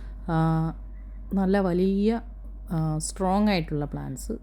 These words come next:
സെയിലിനായിട്ടുണ്ട്. പൂക്കളോട് കൂടിയിട്ടുള്ളതാണ്. ഇപ്പോൾ നല്ല ചൂടാണ്. പൂക്കളെല്ലാം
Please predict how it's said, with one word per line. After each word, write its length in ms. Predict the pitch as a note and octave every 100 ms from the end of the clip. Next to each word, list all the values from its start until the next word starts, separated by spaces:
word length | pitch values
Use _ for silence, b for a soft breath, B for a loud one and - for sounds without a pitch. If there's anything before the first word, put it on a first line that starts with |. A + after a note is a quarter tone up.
| -
സെയിലിനായിട്ടുണ്ട്. 680 | - D#3 D3 D3 C#3+ C#3+ D#3
പൂക്കളോട് 520 | E3 E3 D#3+ F3 F3
കൂടിയിട്ടുള്ളതാണ്. 920 | F3 D#3+ D3+ D3+ - D3 D3 C#3+ D#3+ -
ഇപ്പോൾ 180 | G#3 A#3+
നല്ല 280 | A#3+ A3+ A3+
ചൂടാണ്. 640 | A3+ G#3 G3 G3+ D#3+ D#3+ - B B B -
പൂക്കളെല്ലാം 840 | G3+ G3+ A#3+ A#3 G3+ G3 G#3 A3+